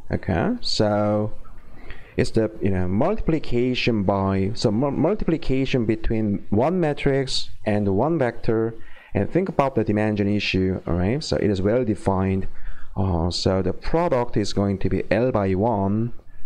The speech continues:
uh, vector, okay? And, you know, its value should be zero vector, okay? So in this last video, uh, we are going to prove this, uh, two properties, and the proof is, uh,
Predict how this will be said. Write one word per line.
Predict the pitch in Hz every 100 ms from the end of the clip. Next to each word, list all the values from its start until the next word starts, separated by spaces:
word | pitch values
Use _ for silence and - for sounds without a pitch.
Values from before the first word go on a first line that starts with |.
| -
uh, | - 90
vector, | 87 101 98 - - - - - - -
okay? | - - 220 - - - - -
And, | 110 107 107 110 107
you | 101
know, | 92 104
its | 120 -
value | - 113 131 165 196
should | 196 - 131
be | 120 120
zero | 101 117 117
vector, | 92 76 - - - - - - - - - - - - - -
okay? | 78 101 156
So | - 98 95 95 98 - - - -
in | 123
this | 165 196
last | 180 175 170
video, | 151 156 165 131 113 170 - - -
uh, | 107 104 104 104 110 117 - - - - -
we | 147
are |
going | 147 185
to | 180
prove | 180 170 160
this, | 127 127 -
uh, | 113 104 104
two | - 196
properties, | - 135 120 98 - 90 90 - -
and | 113 160
the | 165
proof | - 247
is, | 214 151
uh, | 127